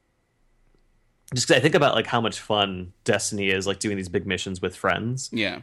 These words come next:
Speaker 1: And I'm like, "Oh, I kinda want that, like, anytime, all the time if I want to."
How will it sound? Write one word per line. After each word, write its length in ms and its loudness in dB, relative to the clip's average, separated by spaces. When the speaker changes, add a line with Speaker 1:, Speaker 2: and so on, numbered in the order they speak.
Speaker 1:
And 120 2
I'm 60 2
like, 180 -2
"Oh, 80 6
I 120 6
kinda 240 2
want 260 4
that, 260 2
like, 420 -4
anytime, 640 0
all 200 2
the 80 2
time 440 -2
if 160 -4
I 80 0
want 280 -4
to." 280 -2